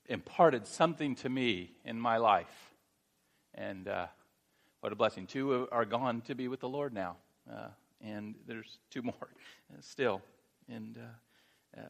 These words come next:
I just felt so blessed. And, and I was thinking about it, and,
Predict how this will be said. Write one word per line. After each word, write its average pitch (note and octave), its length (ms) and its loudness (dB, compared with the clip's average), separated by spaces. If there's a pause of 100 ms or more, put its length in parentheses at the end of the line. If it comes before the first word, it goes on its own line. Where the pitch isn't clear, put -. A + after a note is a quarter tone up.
(120)
I A#2+ 100 -4
just A#2+ 220 -14
felt A#2+ 320 4
so D3 200 2
blessed. C3 520 4
And, A#2+ 120 -2
and C3+ 220 -2
I C3+ 80 4
was B2+ 140 -2
thinking F3+ 260 -4
about A2+ 240 2
it, A2 80 0
and, A2 240 -2